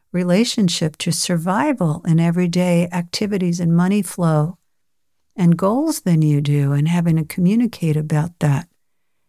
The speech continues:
and having to receive your truth power of where you come from inside yourself.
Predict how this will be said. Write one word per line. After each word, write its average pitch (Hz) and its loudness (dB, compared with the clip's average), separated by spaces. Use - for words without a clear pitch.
and 170 0
having 180 0
to 170 -4
receive 170 0
your 202 2
truth 165 -2
power 170 0
of 170 0
where 180 0
you 170 2
come 196 0
from 165 0
inside 175 -2
yourself. 170 -4